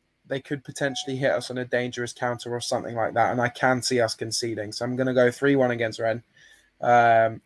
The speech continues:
Chelsea, God, I, <laughs> do you want my prediction or do you want what I want? Uh, 'cause I'd love us to win five nil, but I think, I think,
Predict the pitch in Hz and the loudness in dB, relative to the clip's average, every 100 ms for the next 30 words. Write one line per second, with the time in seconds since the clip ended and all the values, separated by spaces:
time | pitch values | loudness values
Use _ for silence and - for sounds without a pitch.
0 | - - 165 156 180 180 185 - _ _ | -4 6 6 6 2 4 2 -2 _ _
1 | _ _ - - _ _ - 175 175 156 | _ _ -20 -20 _ _ 2 8 10 10
2 | 143 151 170 156 - 180 240 214 156 - | 6 8 8 8 4 6 10 8 8 0
3 | 208 208 208 202 202 262 202 285 294 269 | 4 6 6 6 6 6 4 4 4 2
4 | 196 240 233 208 202 185 196 196 156 - | 2 4 4 6 6 6 6 4 4 -2
5 | _ _ _ - - - 170 170 202 180 | _ _ _ -18 -4 4 6 6 4 2
6 | 180 254 233 180 - 170 170 190 165 165 | 6 6 6 2 -2 -6 -4 2 2 2
7 | 196 151 - _ _ _ 160 151 - 160 | 0 -2 -4 _ _ _ 4 4 4 2
8 | 208 - 185 170 - _ _ _ - 240 | 2 2 -2 -4 -8 _ _ _ -10 -10
9 | - 165 - 185 175 151 | -4 -4 -2 -4 -4 -8